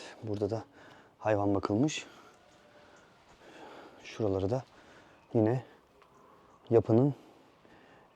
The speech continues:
ek binaları. Evet, kömürlük olarak kullanılmış burası daha önceden. Ama sonradan burası hayvan bakmak için farklı bir alana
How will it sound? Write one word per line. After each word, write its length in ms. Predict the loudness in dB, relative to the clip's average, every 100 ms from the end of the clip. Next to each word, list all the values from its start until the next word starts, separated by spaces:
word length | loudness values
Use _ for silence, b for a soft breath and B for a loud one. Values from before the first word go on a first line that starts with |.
| 0
ek 260 | 0 2
binaları. 500 | 0 0 2 2 2 -2 -18 -20 _ _ -20 _ b b b b b b -20 -20 -20 -20 -20 -20 -20 -20 -20 -20 -20 -20 -20 -20 -20 -20 -20 -20 -20 -20 -20 -20 -10 -6 -6 -6
Evet, 220 | -6 -6
kömürlük 560 | -2 4 4 4 0 -10 B -4
olarak 520 | -2 -2 -4 -10 -18 -8
kullanılmış 540 | -2 0 0 -2 -4
burası 300 | -6 -6 -4
daha 160 | -2 -2
önceden. 340 | -2 0 -2 B B B B -4
Ama 300 | 0 0 -2
sonradan 500 | -8 -2 0 2 2
burası 340 | 4 2 0 -2
hayvan 380 | 0 2 4 2
bakmak 280 | 2 -2
için 220 | 0 0 0 B B B B B -20 -4
farklı 300 | -2 2 4
bir 60 |
alana 340 | 4 4 2